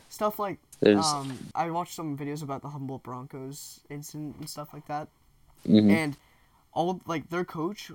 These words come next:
Speaker 1: apparently, like, changed their lives. Like, he was, so, like, stuff like that where, like, the coach actually changes their lives and stuff, that's, like,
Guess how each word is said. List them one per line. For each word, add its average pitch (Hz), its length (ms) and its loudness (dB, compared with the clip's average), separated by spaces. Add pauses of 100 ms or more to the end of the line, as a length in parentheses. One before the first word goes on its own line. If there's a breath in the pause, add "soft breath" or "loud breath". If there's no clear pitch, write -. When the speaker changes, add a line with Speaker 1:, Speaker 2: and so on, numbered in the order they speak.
Speaker 1:
apparently, 156 400 -6
like, 139 180 -8
changed 156 460 -8
their 147 160 -6
lives. 131 340 -10
Like, 127 200 -14
he 147 100 -8
was, 139 340 -8 (420)
so, - 120 -8
like, 165 140 -2
stuff - 340 -8
like 170 160 -8
that 139 180 -4
where, 139 140 -8
like, 131 200 -12
the - 60 -16
coach 135 220 -14
actually 135 260 -14
changes 135 460 -12
their 131 140 -12
lives 131 300 -16
and - 60 -18
stuff, - 280 -14
that's, - 240 -12
like, - 140 -16